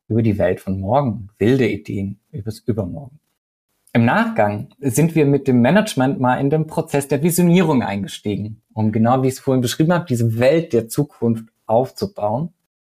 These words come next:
Und siehe da, wir sind mit unglaublich starken, bolden Visionen für die Zukunft am Ende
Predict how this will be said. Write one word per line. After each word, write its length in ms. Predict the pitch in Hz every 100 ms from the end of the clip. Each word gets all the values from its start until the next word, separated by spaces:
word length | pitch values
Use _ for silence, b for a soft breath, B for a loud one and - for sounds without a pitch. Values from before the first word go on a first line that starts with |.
| _ _ 117
Und 260 | 107 - -
siehe 260 | 123 127
da, 460 | - 104 131 165 127
wir 80 | 113
sind 200 | 123 -
mit 200 | 113 160
unglaublich 800 | 196 196 139 139 135 131 - _
starken, 1000 | - - - 123 143 165 165 165 160 113
bolden 480 | 131 135 165 165 160
Visionen 460 | 120 113 131 165 170
für 160 | -
die 140 | 123 113
Zukunft 640 | - 196 196 - 156 - _
am 180 | - 110
Ende 500 | 107 113 143 160